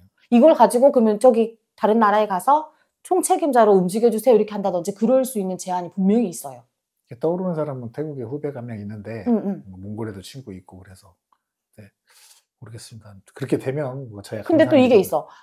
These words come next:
Speaker 1: 내가 자존심이 굉장히 많이 상해야 된대.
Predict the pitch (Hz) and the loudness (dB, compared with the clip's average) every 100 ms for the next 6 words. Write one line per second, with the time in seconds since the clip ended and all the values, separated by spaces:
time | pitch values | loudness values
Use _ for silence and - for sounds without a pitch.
0 | _ 208 254 269 220 165 - _ _ _ | _ 6 6 8 6 4 -10 _ _ _
1 | _ _ _ _ _ _ - 269 330 311 | _ _ _ _ _ _ 0 4 4 4
2 | 247 220 202 262 196 165 165 226 208 170 | 2 2 2 2 0 -4 -8 -8 -6 -8
3 | 139 135 _ | -12 -16 _